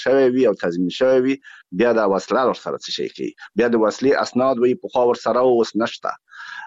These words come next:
داسې اخ-، عجیب و غریب اخبار، ا، ا، یعنې شا په شا راوځي چې شکونه راپاروي. خو خدای دې وکړي چې دا، ا، غلطه وي او دا سمه نه وي.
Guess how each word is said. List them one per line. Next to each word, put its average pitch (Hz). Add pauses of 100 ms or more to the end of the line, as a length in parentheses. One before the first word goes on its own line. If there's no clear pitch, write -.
(420)
داسې 156 (200)
اخ-، - (160)
عجیب 143
و 139
غریب 131 (100)
اخبار، 113
ا، -
ا، 98 (220)
یعنې 101
شا 107
په 107
شا 131
راوځي 131 (440)
چې 110
شکونه 139
راپاروي. 104
خو -
خدای 143
دې 139
وکړي 151
چې 127
دا، 127 (400)
ا، 92
غلطه 139
وي 143
او 107
دا 101 (460)
سمه 135
نه 139
وي. 127